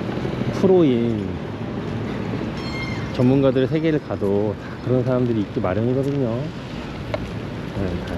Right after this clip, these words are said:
책임감 가지고 일하고 정직한 사람도 거의 없잖아요. 저는 근데 그게 학생 때부터, 스무 살 때부터 막 그러면 안 된다고 생각하는데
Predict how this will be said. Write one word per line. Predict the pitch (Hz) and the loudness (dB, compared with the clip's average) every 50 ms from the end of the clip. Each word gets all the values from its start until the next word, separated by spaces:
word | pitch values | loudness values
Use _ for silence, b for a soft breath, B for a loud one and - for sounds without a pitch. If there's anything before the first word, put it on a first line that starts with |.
| - - - | -4 -6 -6
책임감 | - - 156 151 156 156 151 143 139 131 113 | -2 0 2 4 4 4 4 4 4 4 2
가지고 | 107 104 92 104 104 95 104 101 101 101 98 101 98 104 98 95 | 2 2 2 2 2 2 4 4 4 4 4 4 2 2 2 2
일하고 | - 104 101 104 98 98 95 | 2 2 2 2 2 0 0
정직한 | 113 104 107 104 120 - - - 131 117 | 0 2 2 2 2 0 0 0 0 2
사람도 | 113 127 120 113 110 104 98 | 4 4 4 4 2 2 0
거의 | - - 117 104 110 | 2 2 4 4 6
없잖아요. | 110 - - - 135 127 131 139 131 117 113 135 - - - - - - - - - - - - - - - - - - - - - - - - - - - - - - - - - - - - - - - - - - - - - - - - - - - - - - - | 4 2 2 2 2 4 4 4 4 2 2 0 -2 -2 -4 -4 -4 -4 -4 -4 -4 -4 -4 -4 -4 -4 -4 -4 -4 -4 -2 -2 -2 -2 -2 -2 -4 -4 -4 -2 -2 -2 -2 -2 -2 -2 -2 -2 -2 -2 -2 -2 -2 -2 -2 -2 -2 -2 -2 -2 -2 -2 -2 -2 -2 0 2
저는 | 127 120 117 | 2 4 4
근데 | 117 117 117 113 | 4 4 4 4
그게 | 113 113 110 117 | 4 4 4 4
학생 | 110 175 175 - - 214 208 - | 2 0 -2 2 2 4 4 4
때부터, | 185 160 127 104 - 113 98 | 4 4 2 2 -2 -4 -2
스무 | 98 - 196 202 202 | 0 2 4 4 6
살 | 226 202 185 - | 4 4 4 4
때부터 | 175 156 139 131 - - 139 | 2 2 2 2 2 2 2
막 | 131 127 - | 2 2 2
그러면 | 127 123 127 131 127 127 123 120 113 104 | 4 6 6 6 6 6 4 4 2 2
안 | 90 92 107 | 2 2 2
된다고 | 123 139 139 147 139 135 | 4 4 4 4 4 4
생각하는데 | 131 127 123 120 107 131 110 104 104 101 123 123 107 | 4 2 2 2 2 0 0 0 0 0 0 0 0